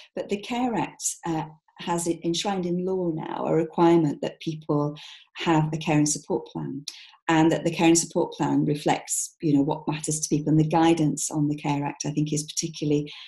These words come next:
helpful here. So I guess what you're really act-, asking is, how do we help people fulfill what is now a requirement in health and social care? And, you know, I would love it if all professional training included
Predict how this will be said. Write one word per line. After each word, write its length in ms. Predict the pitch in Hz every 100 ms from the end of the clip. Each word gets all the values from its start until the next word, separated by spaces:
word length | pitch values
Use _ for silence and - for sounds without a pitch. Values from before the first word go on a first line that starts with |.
| -
helpful 460 | - 175 - - 156
here. 460 | 156 151 135 151 156 - - -
So 320 | - 208 208 -
I 80 | 214
guess 220 | 240 -
what 120 | -
you're 120 | 208
really 220 | 214 226
act-, 240 | 190 - - -
asking 320 | 170 - 156
is, 160 | 156 156
how 180 | 196 196
do 140 | 196
we 80 | 185
help 300 | 185 151 -
people 440 | 190 180 - 151
fulfill 520 | 151 160 156 - 170
what 160 | 160 -
is 180 | 160 156
now 140 | 160
a 100 | 156
requirement 840 | 147 151 - 165 165 165 139 139 - - - -
in 120 | 156
health 280 | 156 143 147
and 100 | 147
social 380 | 147 143 151 147 151
care? 320 | 151 139 131 139 _ - - _ -
And, 340 | 185 185 185 180 - _
you 80 | 202
know, 140 | 180 185
I 120 | 190
would 220 | 185 180
love 260 | 180 170 160
it 180 | - -
if 180 | 160 156
all 200 | 180 175
professional 440 | 175 - 170 - 147 -
training 600 | 180 170 165 160 160 156
included 840 | 147 147 - 156 151 151 147 143